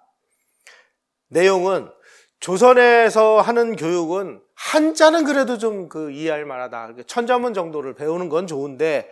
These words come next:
그 이외에 나머지 뭐 중국 그 뭐 시문이나 이런 거 다 필요 없으니까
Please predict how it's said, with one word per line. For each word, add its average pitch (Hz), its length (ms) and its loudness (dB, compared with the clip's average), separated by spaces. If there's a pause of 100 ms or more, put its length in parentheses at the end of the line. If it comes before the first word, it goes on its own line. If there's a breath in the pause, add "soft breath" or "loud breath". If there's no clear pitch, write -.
(320 soft breath)
그 247 380 -2
이외에 165 640 0
나머지 151 640 -6
뭐 139 320 -6 (300 soft breath)
중국 233 800 -4
그 208 280 -8
뭐 180 220 -4
시문이나 254 540 -4
이런 175 140 -4
거 208 100 -2
다 170 220 6
필요 269 240 0
없으니까 196 760 2